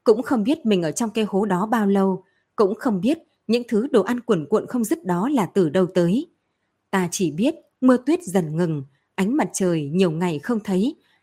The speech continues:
lại một lần nữa rơi trên cái hố đựng thi cốt. Trong ánh mặt trời sáng rực rỡ, một bóng người từ cây vân sam nhìn xuống dưới. Ông ta cưỡi một con tuấn mã màu nâu, người mặc nhung trang,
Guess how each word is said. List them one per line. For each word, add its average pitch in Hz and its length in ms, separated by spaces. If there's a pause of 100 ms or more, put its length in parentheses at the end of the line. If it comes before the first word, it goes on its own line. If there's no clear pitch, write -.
lại 226 200
một 190 160
lần 165 240
nữa 277 240 (220)
rơi 254 260
trên 226 220
cái 208 140
hố 190 340
đựng 214 260
thi 196 240
cốt. 269 200 (2500)
Trong 190 380
ánh 190 180
mặt 220 180
trời 170 280
sáng 175 280
rực 233 240
rỡ, 185 200 (520)
một 226 180
bóng 214 220
người 190 240
từ 185 80
cây 240 200
vân 233 180
sam 226 380
nhìn 180 200
xuống 175 280
dưới. 190 340 (680)
Ông 190 240
ta 180 340
cưỡi 233 120
một 277 240
con 185 280
tuấn 190 200
mã 220 160
màu 208 280
nâu, 196 400 (260)
người 226 160
mặc 190 300
nhung 226 280
trang, 214 340